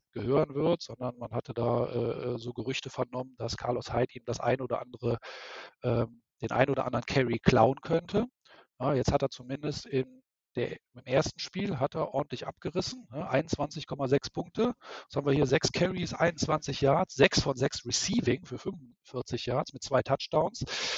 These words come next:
Das ist sehr ordentlich, ähm, aber da muss man natürlich dann auch, äh, vielleicht so als kleiner Tipp auch wieder an euch, lasst euch nicht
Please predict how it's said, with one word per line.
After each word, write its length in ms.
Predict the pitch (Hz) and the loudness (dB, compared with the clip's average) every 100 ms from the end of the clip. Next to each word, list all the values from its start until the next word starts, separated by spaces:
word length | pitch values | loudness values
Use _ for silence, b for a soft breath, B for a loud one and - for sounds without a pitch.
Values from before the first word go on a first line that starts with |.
| B B | B B
Das 260 | - - - | 2 4 2
ist 340 | - 147 - | 6 6 6
sehr 260 | 120 131 127 | 6 8 8
ordentlich, 600 | 123 131 165 226 - - | 6 2 4 2 6 4
ähm, 400 | - 139 139 143 - | 6 2 2 -4 -6
aber 360 | 113 131 156 | 0 2 4
da 260 | 151 139 151 | 4 4 2
muss 260 | 143 165 - | 0 -10 -4
man 120 | 147 | 0
natürlich 460 | 139 - 160 156 | 0 -2 -6 -4
dann 160 | - 131 | -2 -2
auch, 400 | - 143 196 - | 0 2 2 -2
äh, 240 | 135 135 127 | -10 -10 -12
vielleicht 360 | _ 120 123 - | _ -4 -4 -4
so 80 | 123 | -6
als 140 | 120 | -2
kleiner 360 | - 123 127 - B B - | 0 4 2 0 B B -2
Tipp 180 | 165 - | -2 0
auch 180 | 123 | -4
wieder 140 | 127 120 | 2 4
an 140 | 113 | 4
euch, 260 | 123 151 - | 0 -4 -2
lasst 240 | 135 - | -2 -2
euch 220 | 123 - | -6 -10
nicht 200 | 135 - | -4 -4